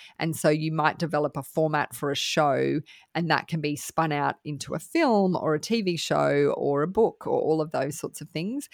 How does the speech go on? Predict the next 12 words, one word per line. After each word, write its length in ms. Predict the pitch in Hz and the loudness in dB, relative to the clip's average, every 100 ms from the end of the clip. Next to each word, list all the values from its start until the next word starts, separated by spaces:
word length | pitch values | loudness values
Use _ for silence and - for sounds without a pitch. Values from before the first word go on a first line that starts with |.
| - - | -16 -4
And 140 | 202 | 2
that's 180 | 233 - | 2 2
kind 200 | - 262 | -2 0
of 80 | 254 | 2
a 40 | |
well-trodden 800 | 175 160 156 160 - 156 160 143 | 2 4 2 2 0 0 0 -6
path 560 | 135 - 151 147 139 - | -6 -2 0 0 -2 -10
for 280 | - 156 147 - | -4 0 0 2
other 240 | 160 185 | 2 2
forms 400 | - 185 196 202 | 0 0 0 -2
of 160 | 196 185 | -4 -4
media. 500 | 180 190 220 226 | -4 -2 -2 -2